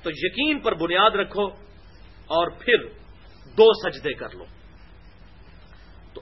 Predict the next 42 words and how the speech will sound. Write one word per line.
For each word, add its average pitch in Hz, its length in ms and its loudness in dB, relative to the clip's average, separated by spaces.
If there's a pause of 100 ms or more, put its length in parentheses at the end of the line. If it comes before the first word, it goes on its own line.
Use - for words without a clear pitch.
اس 269 320 -4
حدیث 208 340 -6
میں 185 140 -2
آپ 180 280 2 (100)
صلی 185 140 -6
اللہ 175 220 -2
علیہ 151 140 -4
وسلم 180 340 -6
نے 131 220 -6 (1080)
سجدہ 190 300 0
صاحب 190 420 0
کا 185 100 0
ایک 180 340 -4
اور 226 420 2
طریقہ 156 260 -6
بھی 143 180 -6
ارشاد 135 320 -4
فرما 143 260 -4
دیا، 147 280 -4
جو 165 220 -4
کہ 156 160 -8
سجدہ 143 360 -10
صاحب 135 340 -10
کا 156 60 -8
دوسرا 151 380 -10
طریقہ 101 340 -16
ہے، 87 160 -16 (1080)
اور 175 140 0
وہ 175 160 0 (100)
یہ 190 120 2
ہے 170 200 2 (720)
کہ 185 100 -2
پورا 269 360 2
تشہد 220 600 0 (400)
اور 254 280 4
درود 220 220 2
شریف 208 280 -8
پڑھنے 196 300 0
کے 180 100 -2
بعد 170 380 0
دونوں 220 320 0
طرف 190 140 -4